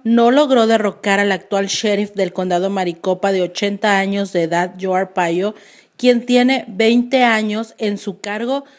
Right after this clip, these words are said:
sin lograr ser desbancado en elecciones anteriores. Para la Cámara de Representantes por el Distrito cinco, el voto favoreció al republicano Matt Salmon y por el Distrito seis a David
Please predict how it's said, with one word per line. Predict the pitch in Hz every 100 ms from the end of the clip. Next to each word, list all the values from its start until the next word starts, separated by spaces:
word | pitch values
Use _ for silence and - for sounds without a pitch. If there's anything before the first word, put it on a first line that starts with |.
| _
sin | - 240 220
lograr | 208 208 233 247
ser | - 240 214
desbancado | 226 214 202 185 - 208 220 254 - _
en | 220 208
elecciones | 190 185 - 196 202 202
anteriores. | 190 175 160 147 143 143 - _ _ _ _ -
Para | 247 233
la | 233
Cámara | 233 247 262 285
de | 277
Representantes | 226 214 202 180 185 175 185 180 170 160
por | - 180
el | 175
Distrito | 170 165 - 214 254 247
cinco, | 240 220 214 247 277 - _ _ _ _ _ _
el | 233 240
voto | 240 240 294
favoreció | 277 233 214 196 -
al | 214
republicano | 220 233 214 196 185 196 196 220 208
Matt | 208 202 -
Salmon | - 208 185 180 156 147 - _ _
y | - 233
por | 233 220
el | 208
Distrito | 202 196 - 233 240 277
seis | - - 247 277 294 - - -
a | 220
David | 196 226 233 247 262 277